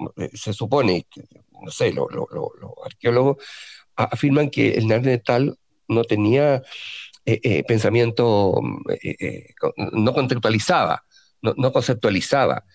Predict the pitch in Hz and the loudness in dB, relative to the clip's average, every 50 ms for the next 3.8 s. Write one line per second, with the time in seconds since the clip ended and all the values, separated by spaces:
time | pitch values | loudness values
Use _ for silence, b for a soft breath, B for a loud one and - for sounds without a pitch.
0 | B B B B B _ _ - - 120 117 110 - - - 117 117 120 104 - | B B B B B _ _ -2 0 2 2 2 0 0 0 2 2 2 0 0
1 | - 139 120 107 110 101 87 58 - - - - 117 - - - 190 - - - | 0 2 2 4 4 2 2 0 0 -4 -6 -6 -4 0 0 2 0 0 -2 -2
2 | - - - - - _ _ _ _ _ _ - - 123 143 160 180 175 165 156 | -2 -2 -2 -4 -6 _ _ _ _ _ _ 0 2 4 4 4 4 4 4 4
3 | 143 139 131 117 117 104 - - - 98 - - - 92 - - | 4 4 4 2 2 2 2 0 -2 -2 0 -2 -2 -2 -2 -6